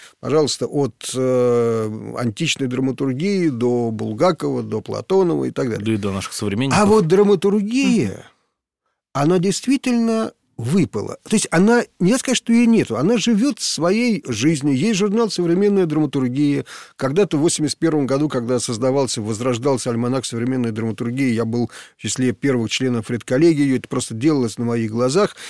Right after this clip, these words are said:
Speaker 1: Э, журнал этот сохраняется, и слава богу. Но, а, я же не буду возвращаться там к девятнадцатому веку, по-, там, к временам Островского и так далее, и так
Speaker 3: Мгм.
Speaker 1: далее. Но вот, скажем,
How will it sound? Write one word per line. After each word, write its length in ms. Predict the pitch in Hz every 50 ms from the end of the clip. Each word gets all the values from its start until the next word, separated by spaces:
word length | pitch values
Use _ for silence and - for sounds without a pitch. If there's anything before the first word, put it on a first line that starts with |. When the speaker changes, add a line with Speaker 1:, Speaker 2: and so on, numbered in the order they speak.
| - - -
Speaker 1:
Э, 360 | - - 139 131 135 139 139 - -
журнал 500 | 139 104 139 147 151 190 202 202 180 160
этот 160 | - 123 113
сохраняется, 680 | - 135 - - 147 151 175 196 208 196 165 - -
и 60 | 170
слава 340 | 160 - 170 170 170 170 170
богу. 320 | 160 135 113 104 101 - - _ -
Но, 360 | - 151 190 196 165 120 101 - - - - - - - - _ - -
а, 460 | 151 156 156 156 151 147 143 131 - _ _ _ - - - _ - - 220
я 180 | 202 196 226 208
же 100 | 165 190
не 100 | 214 208
буду 240 | 180 220 214 170 175
возвращаться 640 | 160 156 143 160 165 156 - 196 185 - - 147
там 260 | - - 143 139 123 110
к 340 | - - - 143 135 135
девятнадцатому 680 | 127 117 147 156 151 - 165 147 123 - - - 165 202
веку, 260 | 254 302 247 - 147
по-, 320 | - - 147 127 123 127 123
там, 220 | - 117 110 98
к 80 | - 120
временам 460 | 110 127 131 127 135 135 127 120 120
Островского 640 | 117 113 - - 165 170 143 - - - 117 110 110
и 60 | 110
так 200 | 104 123 120 120
далее, 240 | 139 151 135 120 120
и 40 | 185
так 100 | - 175
Speaker 3:
Мгм. 80 | 208
Speaker 1:
далее. 220 | 277 349 311 277 226
Но 120 | 185 190 196
вот, 160 | 202 190 -
скажем, 460 | - - 226 196 165 180 165 131 -